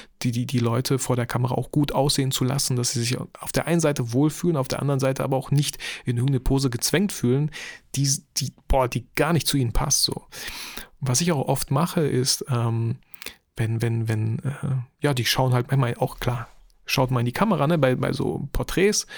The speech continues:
ähm, und dann merke ich so, der Blick ist festgefroren, das Lächeln ist festgefroren. Dann sage ich ganz oft, eigentlich jedes Mal, „Okay, einmal kurz Augen zu, einmal, oh, auch Mund lockern so ein bisschen.“ Äh, machen die tatsächlich auch. Manche finden es vielleicht erstmal lustig, aber die machen das wirklich so, ne? Also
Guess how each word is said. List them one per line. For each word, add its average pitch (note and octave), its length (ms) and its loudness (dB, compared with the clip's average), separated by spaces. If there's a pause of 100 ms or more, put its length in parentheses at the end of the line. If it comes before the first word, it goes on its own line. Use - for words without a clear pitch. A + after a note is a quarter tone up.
(460)
ähm, B2+ 180 0
und C3 140 -2
dann C3+ 80 2
merke D#3 220 0
ich - 60 0
so, C#3 80 2
der C3 100 4
Blick - 400 -2
ist C#3 140 0
festgefroren, - 640 0
das - 140 0
Lächeln C#3 300 2
ist - 160 0
festgefroren. - 680 -2 (380)
Dann A2+ 100 0
sage B2+ 180 2
ich - 160 -4
ganz C#3 280 4
oft, - 420 -8 (180)
eigentlich - 340 -2
jedes B2+ 300 4
Mal, B2+ 220 -2 (240)
„Okay, - 200 2
einmal G3 180 2
kurz - 200 4
Augen E3 280 2
zu, F3+ 260 2
einmal, D#3 500 0
oh, D3 360 2 (520)
auch C#3+ 220 0
Mund E3 320 4
lockern E3+ 400 4
so F3 100 4
ein E3 120 4
bisschen.“ F3 460 0 (380)
Äh, C3+ 120 4
machen E3+ 320 4
die A3+ 80 4
tatsächlich G3+ 480 2
auch. G3 220 4
Manche C#3 300 2
finden D3 120 0
es C3 80 0
vielleicht C#3+ 160 4
erstmal C3 240 0
lustig, E3 320 2
aber C3 160 2
die B2+ 80 4
machen F#3 180 4
das A#2+ 160 0
wirklich D#3+ 280 4
so, B3+ 140 4
ne? E3 260 4
Also C3 300 4